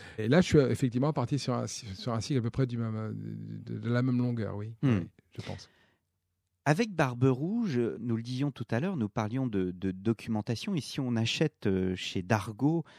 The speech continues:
Speaker 2: les compilations des Barbes Rouges, on peut lire que l'histoire, c'est Charlier qui écrit,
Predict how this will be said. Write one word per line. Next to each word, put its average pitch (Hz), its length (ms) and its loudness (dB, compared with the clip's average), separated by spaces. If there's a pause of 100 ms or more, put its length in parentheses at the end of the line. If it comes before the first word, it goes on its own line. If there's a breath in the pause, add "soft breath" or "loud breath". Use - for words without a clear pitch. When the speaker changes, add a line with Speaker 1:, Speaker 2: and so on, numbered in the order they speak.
Speaker 2:
les 92 140 -8
compilations 117 680 0
des 101 140 4
Barbes 104 320 0
Rouges, 123 380 2
on 104 160 2
peut - 140 2
lire 170 240 -2
que - 120 -6
l'histoire, 175 680 0 (200 loud breath)
c'est 92 340 -2
Charlier 104 360 2 (120)
qui - 140 -4
écrit, 208 320 0